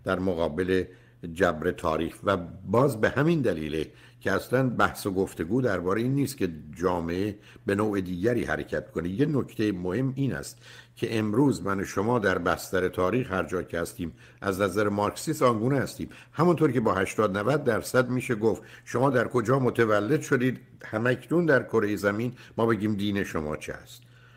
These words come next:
یعنی الان کشورهایی هستن هشتاد، نود، نود و پنج درصد مردمش یه باوری دارن. اگر شما در این کشور یا اون کشور یا کشور سومی متولد شدید،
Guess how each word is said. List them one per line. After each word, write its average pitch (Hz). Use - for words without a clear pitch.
یعنی 113
الان 127
کشورهایی 110
هستن 131
هشتاد، 107
نود، 101
نود 107
و 110
پنج 120
درصد 104
مردمش 113
یه 139
باوری 117
دارن. 80
اگر 107
شما 117
در 113
این 185
کشور 110
یا 104
اون 135
کشور 98
یا 98
کشور 101
سومی 104
متولد 98
شدید، 120